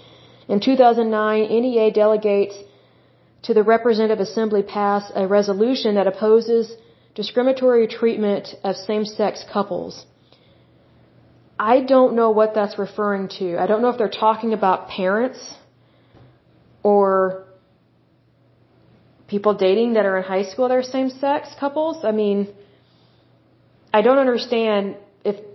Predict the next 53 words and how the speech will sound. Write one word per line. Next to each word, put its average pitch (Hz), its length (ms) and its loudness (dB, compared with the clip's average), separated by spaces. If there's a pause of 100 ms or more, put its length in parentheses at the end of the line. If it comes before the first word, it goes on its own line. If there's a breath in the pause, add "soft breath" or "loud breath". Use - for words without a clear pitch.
(140)
'cause 214 200 -8 (100)
if 214 80 -6
they're 285 120 4
supposed 339 240 -4
to 302 80 0
be - 120 -10
talking 247 180 0
about 220 160 0 (100)
schools, 233 500 0
it 196 160 -2
needs 220 220 -2
to - 80 -4
be - 20 0
involved 214 360 2
in, 214 100 -2 (140)
in 185 180 -6
schools. - 580 -10 (500 soft breath)
Like, 185 140 -2
they 220 100 6
need 247 160 0
to 254 80 -2
just 233 160 -6
be 226 80 -6
focusing 214 460 -4
on 196 80 -4
school 202 260 -2
and 196 80 0
education. 185 640 -6 (380 loud breath)
But 202 140 2
if 196 80 -10
they're 269 160 4
branching 240 520 -4
out 208 300 -2
to 208 40 -14
talk 214 320 -4
about 202 140 -4 (140)
same-sex 202 460 -6
couples, 220 440 -2
that's 196 280 -4
nothing 202 400 0
to 214 60 0
do 214 140 -4
with 208 80 2
the 202 160 -2
Department 202 300 -4
of 202 100 2
Education. 196 440 -6
I 196 120 -2
don't 196 280 -2
think 214 200 -6
they 202 100 -2
should 196 320 -2
be 190 380 -4